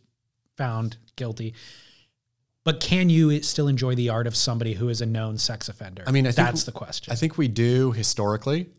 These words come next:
Speaker 2: Like, I think the longer into the past it gets, the easier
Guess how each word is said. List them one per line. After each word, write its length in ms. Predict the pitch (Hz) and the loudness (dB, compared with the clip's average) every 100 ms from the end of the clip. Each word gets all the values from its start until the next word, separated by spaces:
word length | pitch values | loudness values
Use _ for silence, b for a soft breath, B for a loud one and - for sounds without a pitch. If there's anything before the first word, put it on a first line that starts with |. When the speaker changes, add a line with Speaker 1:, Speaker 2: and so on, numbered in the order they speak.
| - | -2
Speaker 2:
Like, 280 | 110 107 | -2 -2
I 40 | 110 | -4
think 260 | 139 135 - | -4 -4 -2
the 320 | 123 117 120 - _ _ _ | 0 2 0 -6 _ _ _
longer 720 | 120 107 110 120 127 131 127 | -6 0 2 4 2 0 -2
into 280 | - 117 113 | -2 0 0
the 80 | 98 | -2
past 400 | 104 101 104 120 | -4 -4 -4 -6
it 60 | |
gets, 320 | 117 135 135 | -4 -4 -4
the 180 | - 107 | -8 -4
easier 440 | 107 104 131 160 | -2 0 0 -2